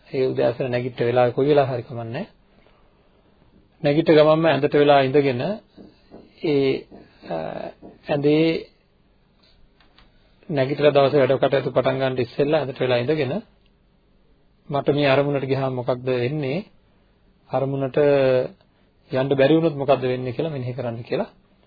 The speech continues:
අරමුණ කෙරෙහි කැමැත්ත උදෑසනම උපදවා ගන්න කටයුතු කරන්න කියලා, අ, අපි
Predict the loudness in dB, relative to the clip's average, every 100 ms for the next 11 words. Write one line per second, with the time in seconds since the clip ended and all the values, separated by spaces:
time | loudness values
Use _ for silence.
0 | _ _ _ -20 -18 -18 -6 -4 -4 -4
1 | -4 -2 -2 0 0 0 2 2 2 0
2 | -8 -10 0 4 6 4 0 -2 -2 0
3 | 2 2 0 -2 -4 -6 -16 -20 -20 -20
4 | _ _ -4 0 0 0 -2 -2 -6 -6
5 | -6 -6 -10 _ _ _ _ -20 -16 -16
6 | -18 _ _ _ _ -20 -8